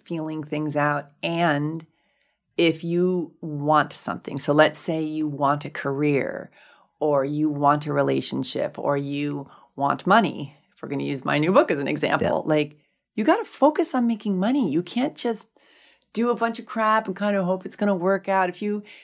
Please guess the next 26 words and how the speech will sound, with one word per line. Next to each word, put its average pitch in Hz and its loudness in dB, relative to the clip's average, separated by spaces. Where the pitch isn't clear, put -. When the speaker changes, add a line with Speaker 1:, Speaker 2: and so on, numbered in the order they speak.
Speaker 1:
if 190 0
you 214 0
want 196 0
a 185 -4
certain 190 -2
career, 202 2
you, 190 -4
you 190 -2
do 202 0
have 302 0
to 190 -2
focus 180 -2
to 160 -6
a 151 -4
certain - -2
extent 240 -4
and 156 2
lean 175 2
back 175 6
and 175 0
surrender 165 0
and 151 -2
see 165 -4
what 160 0
happens. 165 -2
But 151 0